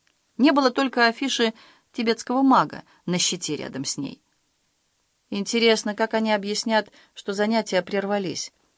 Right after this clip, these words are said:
Ведь, небось, маг-то уже тю-тю, удалился. Нечего ему больше здесь делать. Надежда открыла уже рот, чтобы задать вопрос, но тут сообразила, что не помнит, как зовут тибетского мага.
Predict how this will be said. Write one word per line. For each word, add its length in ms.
Ведь, 200
небось, 440
маг-то 380
уже 200
тю-тю, 560
удалился. 680
Нечего 440
ему 240
больше 360
здесь 260
делать. 360
Надежда 480
открыла 400
уже 240
рот, 200
чтобы 260
задать 400
вопрос, 560
но 180
тут 220
сообразила, 640
что 200
не 120
помнит, 520
как 220
зовут 360
тибетского 560
мага. 400